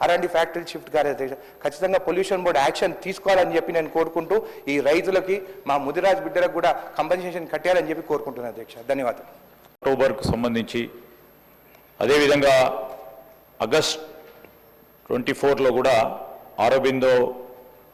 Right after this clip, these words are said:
Speaker 2: అమాన్యుయల్ కంపెనీకి సంబంధించిన అంశాలను సభ దృష్టికి తీసుకొచ్చారు అధ్యక్ష.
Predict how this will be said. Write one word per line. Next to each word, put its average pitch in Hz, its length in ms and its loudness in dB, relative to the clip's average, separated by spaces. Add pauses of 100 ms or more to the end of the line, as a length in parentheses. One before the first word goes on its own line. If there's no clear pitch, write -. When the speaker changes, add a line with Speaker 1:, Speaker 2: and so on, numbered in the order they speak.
(440)
Speaker 2:
అమాన్యుయల్ 131 460 4
కంపెనీకి 117 440 -4
సంబంధించిన 107 560 -4
అంశాలను 98 560 -4 (720)
సభ 110 120 2
దృష్టికి 110 340 -4
తీసుకొచ్చారు 98 480 -8
అధ్యక్ష. 76 280 -10